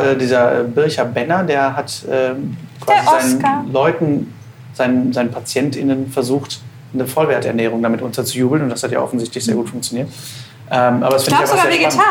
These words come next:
Speaker 2: vegetarisch, oder? Also ich meine, dass das
Speaker 1: Meine
Speaker 2: sogar
Speaker 1: auch,
Speaker 2: vegetarisch.
Speaker 1: äh, und der hat das wohl als Inspiration von den Alpenhirtinnen und Hirten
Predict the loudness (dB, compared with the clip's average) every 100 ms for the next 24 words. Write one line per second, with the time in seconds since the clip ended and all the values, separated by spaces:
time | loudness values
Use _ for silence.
0 | 2 -2 0 4 4 2 0 0 0 2
1 | 2 2 4 2 4 2 2 2 2 2
2 | 0 0 -2 0 2 2 2 0 2 4
3 | 4 2 -2 -16 -20 -6 -4 0 -2 0
4 | 0 2 2 2 0 0 -2 -2 2 2
5 | 2 2 2 0 -4 -14 -20 -20 -6 2
6 | 2 2 -2 0 2 4 2 0 2 2
7 | 2 -2 -2 -4